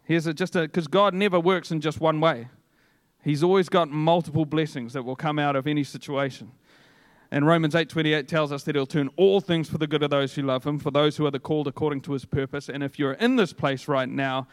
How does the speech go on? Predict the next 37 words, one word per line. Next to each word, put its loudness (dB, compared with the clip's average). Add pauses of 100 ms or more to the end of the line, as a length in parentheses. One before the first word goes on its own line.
(220)
you 6
have 2
been 4
called 2
according 2
to -2
his 0
purpose. -2 (380)
Um, 2
Paul 2
shared 4
this -2
morning, 0
since -8
before 4
the 2
beginning 4
of 2
time, 4 (140)
he 4
knew 6
you 6
by 6
name. 2
He 2
knit 2
you 6
in 6
your, 2
in 2
your 4
mother's 2
womb, 2 (280)
and 2
he 4
knows 4
you. -4